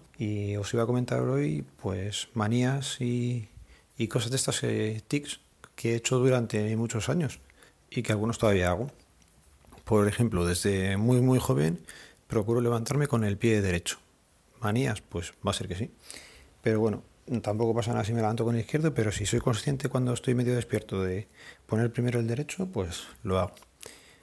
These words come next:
Otra manía, por ejemplo, que tuve en la época de estudiante, durante mucho tiempo hice los exámenes con el mismo boli y tenía el mismo lapicero, hasta que se gastaron, claro, pero durante mucho, mucho tiempo esos fueron los,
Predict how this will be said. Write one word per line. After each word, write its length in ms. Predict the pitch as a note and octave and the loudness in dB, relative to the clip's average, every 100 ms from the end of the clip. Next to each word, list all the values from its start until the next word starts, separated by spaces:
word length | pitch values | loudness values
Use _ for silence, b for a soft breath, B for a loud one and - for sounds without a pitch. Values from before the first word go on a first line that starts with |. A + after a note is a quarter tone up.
| B - | B -8
Otra 220 | B2 A2+ | -4 0
manía, 220 | B2 B2+ B2+ | 0 0 -2
por 120 | B2 | -2
ejemplo, 260 | C#3 C#3+ | 0 2
que 80 | A#2+ | 2
tuve 240 | A#2 D3 A#2 | 0 0 0
en 140 | G#2+ | 0
la 180 | G#2 G#2+ | 0 0
época 240 | - A#2+ | 0 0
de 80 | A#2+ | 0
estudiante, 640 | A2+ B2+ C#3+ D#3+ F#3 A3 B B B B _ | 0 2 2 2 -2 -4 B B B B _
durante 280 | - A2 G2+ | -2 -2 0
mucho 260 | G#2+ A#2 A#2 | -4 -4 -4
tiempo 600 | B2+ C#3 D3 D3 D#3+ - | -2 -2 -2 -2 -2 -6
hice 320 | D#3+ - C3+ | -4 -2 0
los 160 | B2+ C3+ | 0 -2
exámenes 500 | A#2 C#3+ D3+ E3+ D3 | 0 2 4 2 2
con 220 | - G#2+ | 2 2
el 80 | G#2+ | 2
mismo 240 | B2 A2+ | 2 4
boli 260 | G2+ A#2 G#3+ B B B B _ | 2 0 -2 B B B B _
y 120 | - A#2 | -6 -4
tenía 360 | G#2+ A#2 B2 | -2 0 0
el 80 | A#2+ | 0
mismo 220 | B2+ B2 | 2 2
lapicero, 480 | A2 G2+ G2 G#2+ - B B - | 0 0 -2 -2 -4 B B -6
hasta 220 | G#2 G2 | -4 -2
que 80 | F#2+ | -2
se 100 | G#2 | 0
gastaron, 380 | F#2 F2+ B2+ A2+ | 0 0 0 0
claro, 240 | C#3 C3+ | 0 0
pero 340 | G#2 F#2 G#2 G2+ | -2 -2 -2 -4
durante 380 | A2+ A2 G#2 G2+ | -4 -2 -2 -2
mucho, 260 | A#2+ B2 C#3 | -4 -2 -4
mucho 240 | C#3 C3+ | -2 -4
tiempo 520 | C#3+ D#3+ F#3 A3+ G3+ - | -4 -2 -2 -2 -4 -6
esos 280 | C#3+ C3 A#2+ | -4 -4 0
fueron 280 | C3 A#2 | 2 2
los, 180 | G#2 G#2 | 0 -2